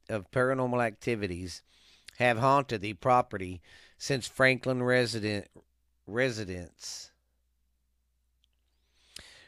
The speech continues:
Over the years, there have been reports of many speculated sightings in the main house at Fairview and on the surrounding grounds.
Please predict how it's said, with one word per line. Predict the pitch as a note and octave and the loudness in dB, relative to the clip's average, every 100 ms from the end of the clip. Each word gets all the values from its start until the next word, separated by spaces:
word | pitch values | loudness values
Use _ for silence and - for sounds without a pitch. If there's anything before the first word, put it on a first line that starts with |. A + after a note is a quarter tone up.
| _ - | _ -2
Over | D3 E3+ | 0 2
the | F3+ | 2
years, | E3+ E3 D#3 D3 C3 A2 | 4 6 6 6 4 4
there | C3 C3 | 6 8
have | C3 A#2 | 6 4
been | C3 B2+ | 0 2
reports | A#2+ G#2+ D3 C#3+ C3+ | 0 0 2 2 2
of | B2 F#2+ | -2 -2
many | A#2+ C#3+ D#3 D3+ | -2 0 0 -2
speculated | - - C#3 - B2+ B2+ B2+ A#2 | -4 0 0 0 0 2 0 -4
sightings | - B2 A2+ G2 F2+ F2+ - - - - - | 2 6 6 4 -4 -8 -10 -14 -20 -20 -6
in | B2 | -2
the | B2 | -2
main | G#2+ A#2+ C3+ C#3 | 2 4 4 4
house | C3 C3 A2+ G2 F#2+ - - - - - | 4 4 4 2 -2 -10 -16 -20 -16 -2
at | G#2 G2 - | -2 -2 2
Fairview | C3 C3+ A2+ G#2 G2+ G2+ G2 | 4 4 2 -2 -2 -2 -2
and | G#2+ G#2+ A2 G#2+ | -2 0 0 0
on | A2+ A#2 A#2 | 0 0 0
the | A2 | -4
surrounding | G2 - A2 G#2+ G#2+ G2+ G#2 | -4 -2 0 0 0 -4 -4
grounds. | G2+ G2 F2 D2+ - - | -2 -2 -2 -8 -16 -20